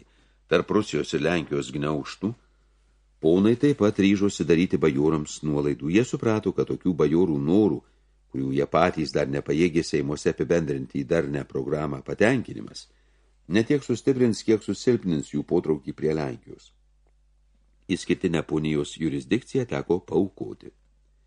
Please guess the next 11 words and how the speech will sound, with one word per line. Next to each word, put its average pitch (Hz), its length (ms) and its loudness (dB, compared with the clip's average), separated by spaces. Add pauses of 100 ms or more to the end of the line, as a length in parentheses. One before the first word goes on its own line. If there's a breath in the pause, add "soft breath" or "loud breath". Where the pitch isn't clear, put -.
(840)
Tūkstantis 107 480 -4
penki 71 240 -6
šimtai 71 560 -2
šešiasdešimt - 840 -4
ketvirtais - 520 -4
metais 69 360 -8
Bielsko 101 440 0
seime 71 400 -2
Zigmantas 95 520 -2
Augustas 76 440 -4
išleido 71 500 -2